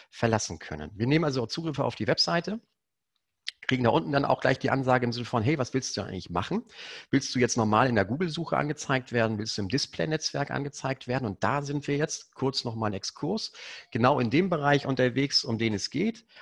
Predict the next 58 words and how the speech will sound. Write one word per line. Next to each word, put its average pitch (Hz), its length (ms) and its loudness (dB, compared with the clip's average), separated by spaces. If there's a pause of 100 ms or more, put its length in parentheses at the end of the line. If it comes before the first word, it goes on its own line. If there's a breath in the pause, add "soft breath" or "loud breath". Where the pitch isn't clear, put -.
(240 loud breath)
von 131 120 2
der, 113 220 4
von 120 160 -2
dem 120 100 2
ich 110 60 -4
vorhin 156 180 0
sprach. 143 420 0
Das - 220 -8
heißt, 117 240 0
das 104 140 -6
Netzwerk, 131 440 -2
was - 160 -2 (120)
um 190 220 2
Google 160 220 0
herum 120 280 2
angeschlossen 151 580 -2
ist, - 160 -6
wir 117 80 -2
reden 120 160 -2
von 110 140 -2
mehreren 131 320 2
Millionen, 113 360 -2
hundert 117 220 -2
Millionen 104 300 -2
Seiten, 113 300 2
die 107 40 -6
nachher 101 240 -6
da 90 80 -6
aufrufbar - 600 -2
sind, 113 260 -2 (500 loud breath)
wo 107 100 4
dann 110 200 6
letztendlich 127 500 4
nachher 98 220 2
meine 120 280 4
Anzeige 107 440 -2
mit 135 240 0
ausgestreut 113 640 -4
werden 104 280 0
kann, 110 260 -4
und 98 120 -6
zwar - 460 -2
ohne, 123 180 0
dass 107 200 -4
da 101 120 -2
jemand 101 280 -4
was 92 160 -6
gesucht 104 360 -10
hat. - 140 -12
Da 87 100 -6
wären 127 220 0
wir 131 140 -2
also 110 180 -4
theoretisch 113 600 -4
schon 90 140 -8
ein - 40 -10
bisschen 123 260 -6
im 101 140 -8